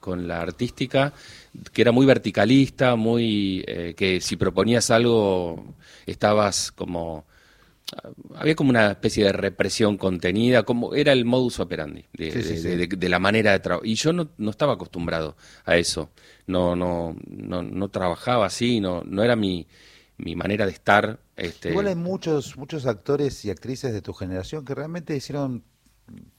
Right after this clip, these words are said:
Speaker 2: carreras muy, muy meritorias, logradas, serias, destacadas,
Speaker 1: Sí,
Speaker 2: eh,
Speaker 1: sí.
Speaker 2: como que mucha gente so-, sobrevivió a eso, ese lugar común que se dice, ¿no? La picadora de carne de la televisión.
Speaker 1: Exacto.
Speaker 2: Eh, pero muchos, la verdad
Speaker 1: Sí,
Speaker 2: que
Speaker 1: sí, sí.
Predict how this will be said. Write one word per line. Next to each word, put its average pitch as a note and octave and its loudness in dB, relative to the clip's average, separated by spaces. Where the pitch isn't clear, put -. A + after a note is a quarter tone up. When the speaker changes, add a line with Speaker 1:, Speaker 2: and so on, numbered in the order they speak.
Speaker 2:
carreras D3+ 2
muy, D#3 0
muy A2+ -2
meritorias, C3+ 4
logradas, B2+ 6
serias, C#3+ 2
destacadas, G#2 4
Speaker 1:
Sí, B2 2
Speaker 2:
eh, G#2 4
Speaker 1:
sí. A2 4
Speaker 2:
como A2+ 0
que C3 -2
mucha E3+ 6
gente D3+ 0
so-, - -6
sobrevivió B2 4
a C3 6
eso, G#2+ 0
ese F#2+ -6
lugar A2 2
común A2 -4
que G2 -8
se G#2+ -6
dice, A2 -6
¿no? G#2 -6
La G#2 -4
picadora G2+ -4
de F#2 -4
carne G#2 0
de F#2 -4
la F2 -6
televisión. F2 -2
Speaker 1:
Exacto. F#2 -2
Speaker 2:
Eh, G2+ 0
pero G#2 -2
muchos, D3+ -8
la E2 -4
verdad G#2 0
Speaker 1:
Sí, - -
Speaker 2:
que C#3+ 2
Speaker 1:
sí, G2 2
sí. A#2 -2